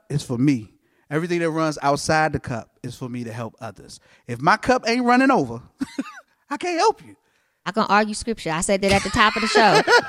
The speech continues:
Speaker 1: <laughs>
Speaker 2: I don't, I don't translate religion. I don't claim to be a religion expert.
Speaker 1: Yeah.
Speaker 2: Um,
Speaker 1: But, and I also, to add,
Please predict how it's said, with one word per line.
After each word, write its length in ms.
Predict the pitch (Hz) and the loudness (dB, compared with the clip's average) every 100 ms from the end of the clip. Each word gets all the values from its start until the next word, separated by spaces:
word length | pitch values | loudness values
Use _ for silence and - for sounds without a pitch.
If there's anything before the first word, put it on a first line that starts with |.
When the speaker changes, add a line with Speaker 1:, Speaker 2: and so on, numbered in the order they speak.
| 392 | 0
Speaker 1:
<laughs> 60 | - | 2
Speaker 2:
I 100 | 202 | 2
don't, 380 | 220 220 214 - - | 4 2 0 -6 -2
I 160 | 180 | -2
don't 340 | 196 208 220 - | 0 -2 -4 -8
translate 680 | - 233 233 220 233 233 - | -4 -2 -2 -2 -2 -4 -8
religion. 540 | 208 220 226 226 220 | -8 -6 -6 -6 -8
I 280 | 196 180 190 | -6 -6 -6
don't 180 | 185 185 | -8 -6
claim 420 | 240 208 202 214 | -2 0 2 2
to 120 | 370 | 0
be 180 | 185 214 | 0 2
a 100 | 202 | 2
religion 600 | 170 170 190 208 214 208 - _ | 2 4 4 2 0 -4 -6 _
expert. 680 | 208 208 - - 196 156 - - | -4 -2 -6 0 2 4 0 -6
Speaker 1:
Yeah. 360 | 131 113 104 98 - | -8 -8 -10 -6 2
Speaker 2:
Um, 180 | 175 | 4
Speaker 1:
But, 420 | 160 156 139 - _ _ - _ _ _ _ | 6 4 2 -4 _ _ -20 _ _ _ _
and 120 | 170 170 | 0 2
I 40 | |
also, 600 | 156 180 196 185 160 139 | 4 4 4 4 2 2
to 320 | - - 143 151 | 0 -4 -4 -2
add, 540 | 156 151 131 117 - | -2 -2 -4 -8 -14